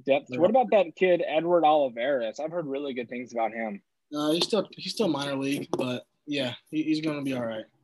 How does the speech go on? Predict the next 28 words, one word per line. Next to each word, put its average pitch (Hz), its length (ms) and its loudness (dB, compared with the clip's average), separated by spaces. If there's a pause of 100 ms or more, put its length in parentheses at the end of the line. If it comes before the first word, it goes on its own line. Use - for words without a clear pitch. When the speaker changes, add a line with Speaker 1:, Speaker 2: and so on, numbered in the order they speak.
(580)
Speaker 1:
Yeah. 120 280 2 (640)
Speaker 2:
He's 127 120 -14
gonna 120 120 -6
be 110 100 -4
all 107 80 -4
right. 95 240 -8 (580)
Uh, 143 260 0
we 165 80 2
do 240 100 2
have 247 100 4
a 175 60 -2
couple 226 280 -2
of 160 80 2
reunions. 127 880 -2 (500)
You 113 120 -6
know, 120 280 -4 (300)
teams 170 300 -2
are 143 80 -4
coming 160 460 -6
back. 135 380 -6
Royal, 147 440 2
speaking 160 400 -2
of 131 240 -4 (180)
Royals, 139 400 0
they 123 160 -2
re-signed 139 680 -6 (360)
Wade 135 260 -2
Davis, 127 540 0